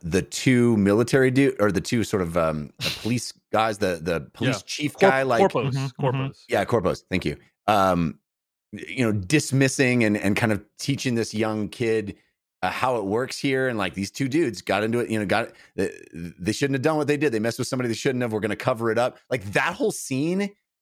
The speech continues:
Speaker 1: is awesome, dude. And that actor, I was trying to look up his name, but I was having a tr-, trouble finding him. You know, that older guy who just throws away all those lines and just,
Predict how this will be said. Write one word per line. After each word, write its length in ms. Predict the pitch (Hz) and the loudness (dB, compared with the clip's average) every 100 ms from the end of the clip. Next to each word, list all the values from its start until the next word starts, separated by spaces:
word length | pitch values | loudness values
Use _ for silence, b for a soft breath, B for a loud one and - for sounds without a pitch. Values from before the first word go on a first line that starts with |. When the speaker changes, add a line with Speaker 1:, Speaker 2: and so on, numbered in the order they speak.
| _ 165 | _ -2
Speaker 1:
is 380 | 147 135 123 - _ _ _ _ _ _ _ - | 0 -2 -6 -14 _ _ _ _ _ _ _ -2
awesome, 640 | 196 175 - - 71 139 - | 0 0 -2 -6 -8 -8 -6
dude. 140 | 139 | -2
And 200 | 147 147 | 0 0
that 160 | 160 175 | 0 0
actor, 340 | 135 139 117 | -2 -2 -2
I 60 | 107 | -2
was 100 | 120 | -2
trying 160 | - 127 | -4 -4
to 60 | |
look 160 | 113 117 | -2 -2
up 120 | 95 | -2
his 160 | 98 87 | -2 -2
name, 240 | 87 82 | -2 -2
but 100 | 80 | -2
I 40 | 80 | -2
was 100 | 90 | -2
having 180 | 85 | -2
a 40 | 78 | -2
tr-, 120 | - 78 - | -2 -4 -2
trouble 220 | 85 78 | -2 -2
finding 360 | - 80 78 | -2 -2 0
him. 220 | 78 76 71 b _ _ _ - | -2 -4 -8 b _ _ _ -2
You 80 | 101 | 2
know, 60 | |
that 180 | 101 110 | 2 4
older 520 | 131 139 131 117 92 - _ | 2 4 4 2 -2 -6 _
guy 240 | 104 117 110 | 0 2 2
who 140 | 107 | 0
just 260 | 98 107 - B B - - | -2 -6 -12 B B -20 -2
throws 340 | 151 156 170 160 | 4 6 6 4
away 240 | 135 135 | 4 6
all 200 | 123 131 | 6 6
those 180 | 135 120 | 4 2
lines 260 | 123 110 | 2 0
and 100 | 107 | -2
just, 180 | 104 120 | -2 -4